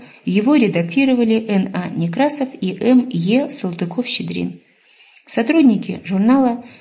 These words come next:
стремились продолжать традиции Добролюбова и Чернышевского, что удавалось далеко не всегда. Пропаганда общинного социализма и артельных начал сочеталась у публицистов "Современника" Г З Елисеева,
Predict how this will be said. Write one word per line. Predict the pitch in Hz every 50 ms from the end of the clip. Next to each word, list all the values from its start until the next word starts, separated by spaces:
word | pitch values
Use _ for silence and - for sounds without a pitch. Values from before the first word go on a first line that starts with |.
| _ _
стремились | - - 233 262 285 330 330 311 262 -
продолжать | - 196 175 170 175 170 175 202 202 196 196
традиции | - 190 190 165 175 175 170 170 - 165 160
Добролюбова | 160 160 170 165 165 170 175 190 220 262 262 269 247 233 220 214
и | - - 185 180
Чернышевского, | - 170 165 170 170 - - 254 254 254 - - 220 208 208 220 220 - - - - - - _
что | - - - - 294 311
удавалось | 302 - 269 254 254 262 254 247 247 240 240 240 220
далеко | 190 180 175 175 175 175 - 190
не | 185 190 190
всегда. | - - - 170 170 170 170 - - - - - - - - - _ - _ _
Пропаганда | - 208 214 214 233 240 240 294 311 302 254 220
общинного | - - - - - - - 220 208 196 185 180
социализма | 185 - 208 185 - - 214 233 254 311 320 269 202 190 185 185
и | 190 190 202 208
артельных | 214 214 214 214 - 202 185 175 180 190 - -
начал | 202 202 - - 294 302 302 - - - - - - -
сочеталась | - - 226 - - 220 - 294 311 311 294 - 294 -
у | - 240
публицистов | - 247 226 220 233 240 233 - 247 226 233 - 220 214 - -
"Современника" | - - - 214 202 208 214 208 208 208 208 202 196 196 - 196 190 - -
Г | 170 170 185 214 208 202 - -
З | 165 165 175 175 -
Елисеева, | - - - 165 175 170 170 180 170 - 277 277 269 269 254 247 226 226 226